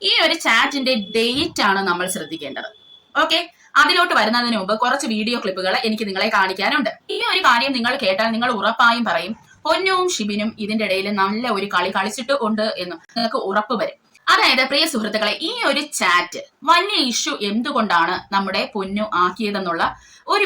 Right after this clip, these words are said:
വീഡിയോ ഞാൻ നിങ്ങളെ കാണിക്കുന്നുണ്ട് കേട്ടോ. അതായത് പൊന്നു അതിൽ പറയുന്നത് പണ്ട് നടന്ന ഒരു റിലേഷൻ അല്ലെങ്കിൽ പണ്ട് നടന്ന ഒരു ചാറ്റ് ആയിരുന്നെങ്കിൽ ഞങ്ങൾ ഇതൊരു ഇഷ്യൂ ആക്കില്ലായിരുന്നു. പക്ഷെ ഇത്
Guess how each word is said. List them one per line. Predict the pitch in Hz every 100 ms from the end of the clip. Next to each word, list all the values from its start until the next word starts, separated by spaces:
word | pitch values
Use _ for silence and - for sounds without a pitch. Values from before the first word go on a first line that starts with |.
| 285
വീഡിയോ | 233 247 202
ഞാൻ | 196
നിങ്ങളെ | 185 208 185
കാണിക്കുന്നുണ്ട് | 170 175 147 180
കേട്ടോ. | 269 320 330 _ _ -
അതായത് | 381 330 339
പൊന്നു | 285 330 262
അതിൽ | 247 240
പറയുന്നത് | 190 202 190 185 302 - _
പണ്ട് | 294 277 311 403 427
നടന്ന | 330 302 320 311
ഒരു | 254 254
റിലേഷൻ | 214 214 214 214 -
അല്ലെങ്കിൽ | 285 339 285
പണ്ട് | 269 392 440 339
നടന്ന | 269 277 285
ഒരു | 247 277 277 -
ചാറ്റ് | 226 214 247 208
ആയിരുന്നെങ്കിൽ | 196 196 196 208 226
ഞങ്ങൾ | 262 320 262
ഇതൊരു | 202 196
ഇഷ്യൂ | 202 233 175
ആക്കില്ലായിരുന്നു. | 160 - 160 135 107 - _ - - 330
പക്ഷെ | 349 370
ഇത് | 294